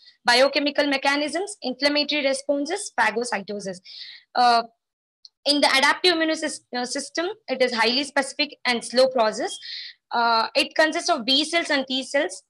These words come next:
B cells, which, uh, plays a role in humoral response, and T cells, which plays important role in cell-mediated enzymes and cytokines. And, uh, next, we'll see on antibodies, which is nothing but immunoglobulins.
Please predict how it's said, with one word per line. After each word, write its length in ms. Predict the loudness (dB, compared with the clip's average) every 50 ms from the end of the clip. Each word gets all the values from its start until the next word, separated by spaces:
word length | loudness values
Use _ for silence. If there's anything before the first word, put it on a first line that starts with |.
| _ -4
B 180 | -2 0 0 0
cells, 380 | 0 -2 -2 -2 -2 -2 -6 -12 _ -4
which, 300 | -4 -2 0 -2 -2 0
uh, 320 | 0 0 0 0 -2 -2 -4 -8 -12 -14 -14 -14 -4 0
plays 220 | 2 2 4 4 4
a 100 | 4 4
role 200 | 6 4 4 4
in 120 | 2 2 2
humoral 500 | 0 0 0 2 2 4 6 4 4 4
response, 480 | 4 0 0 0 0 0 0 0 -2 -4 -4
and 160 | -4 -4 -2
T 180 | -2 -2 -2 -2
cells, 300 | -2 -4 -6 -6 -8 -10 -10
which 200 | -8 -8 -6 -4
plays 240 | -2 -2 -2 -2 -2
important 560 | -4 -6 -4 -2 0 0 0 0 -2 -4 -4 -4
role 180 | -4 -2 -2
in 80 | -2 -4 -6 -10 -14 -16 -16 -18 -12
cell-mediated 840 | -2 0 2 2 4 4 2 2 0 0 0 0 0 2 2 0 2
enzymes 460 | 2 0 -2 -2 -2 -2 -2 -2 -2
and 120 | -2 -2 -2
cytokines. 760 | -2 -4 -6 -6 -8 -12 -14 -12 -12 -12 -10 -12 -12 -14 -18 -18 -16 -16 -14 -16 -16 -10 _ 0
And, 340 | 0 2 2 0 -2 0 0
uh, 160 | 2 2 2
next, 480 | 0 2 0 0 0 -2 -6 -8 -8 -2 0
we'll 320 | 2 2 2 0 -2 -4 -6
see 260 | -6 -4 -2 -2 0
on 160 | 0 -2 -2 -2 0
antibodies, 760 | 2 2 2 2 0 0 2 2 2 0 0 -4 -8 -10 -8 -6
which 160 | -4 0 0
is 140 | 0 2 2
nothing 320 | 0 -2 -2 -4 -2 0
but 160 | 0 0 0 0 -4
immunoglobulins. 800 | -2 -2 0 -2 -2 0 0 0 0 0 0 0 0 -2 -2